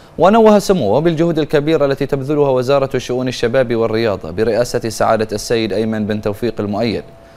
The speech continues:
وجهودها الرامية إلى تحقيق التكامل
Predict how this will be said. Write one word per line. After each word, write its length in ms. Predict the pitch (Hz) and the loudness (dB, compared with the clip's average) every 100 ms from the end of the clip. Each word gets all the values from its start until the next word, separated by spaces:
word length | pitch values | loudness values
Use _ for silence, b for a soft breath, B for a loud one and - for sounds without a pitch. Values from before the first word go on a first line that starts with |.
| B | B
وجهودها 420 | 76 90 101 104 101 | -8 -4 -2 -2 0
الرامية 480 | 117 127 113 107 | 2 2 2 0
إلى 120 | 107 110 | 0 -2
تحقيق 360 | 98 - 127 110 | -4 -2 -2 -2
التكامل 720 | - 113 143 135 127 127 | -4 -2 2 0 2 -2